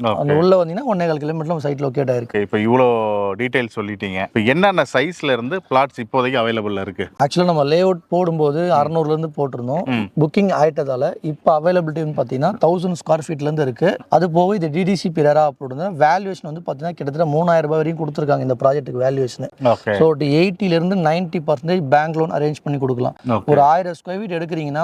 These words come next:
Speaker 2: ஒரு அப்ராக்சிமேட் இருபத்தஞ்சு லட்சம் பட்ஜெட் வருது அப்படின்னா
Speaker 1: ம்.
Speaker 2: நீங்க கையில இருந்து இன்க்ளூடிங் ரிஜிஸ்ட்ரேஷனோட சேர்த்து
Speaker 1: ம்.
Speaker 2: ஒரு நாலுல இருந்து அஞ்சு லட்சம் அரேஞ்ச் பண்ணா போதும்.
Speaker 1: ம்.
Speaker 2: பேலன்ஸ் ஃபுல்லாவே ப்ரொஃபைல் நல்லா இருக்கும் பட்சத்தில்
Speaker 1: ம்.
Speaker 2: லோன் அரேஞ்ச் பண்ணி கொடுக்கலாம்.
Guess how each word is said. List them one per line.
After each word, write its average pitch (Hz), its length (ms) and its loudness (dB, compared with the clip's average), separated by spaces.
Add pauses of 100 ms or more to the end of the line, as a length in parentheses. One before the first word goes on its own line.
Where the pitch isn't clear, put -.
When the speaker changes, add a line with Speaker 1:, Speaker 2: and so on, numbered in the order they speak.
Speaker 2:
ஒரு 139 120 4
அப்ராக்சிமேட் 170 540 -2
இருபத்தஞ்சு 165 420 -2
லட்சம் 151 260 -4
பட்ஜெட் 143 320 -2
வருது 139 220 2
அப்படின்னா 127 380 -2
Speaker 1:
ம். 120 200 0 (180)
Speaker 2:
நீங்க 139 160 4 (160)
கையில 202 320 4
இருந்து 196 220 4 (140)
இன்க்ளூடிங் 196 460 0
ரிஜிஸ்ட்ரேஷனோட 180 420 -2 (140)
சேர்த்து 165 340 2 (160)
Speaker 1:
ம். 104 160 -6
Speaker 2:
ஒரு 143 180 4 (160)
நாலுல 185 360 2
இருந்து 190 200 -4
அஞ்சு 165 200 -6
லட்சம் 160 220 0
அரேஞ்ச் 151 240 -4
பண்ணா 147 200 0 (120)
போதும். 131 240 -4 (160)
Speaker 1:
ம். 110 140 -2 (160)
Speaker 2:
பேலன்ஸ் 190 360 0
ஃபுல்லாவே 143 420 2 (100)
ப்ரொஃபைல் 160 340 0
நல்லா 147 120 0
இருக்கும் 139 260 -4
பட்சத்தில் 131 400 -6
Speaker 1:
ம். 294 100 -4
Speaker 2:
லோன் 147 200 4
அரேஞ்ச் 139 200 -8
பண்ணி 135 200 -4
கொடுக்கலாம். 120 300 -4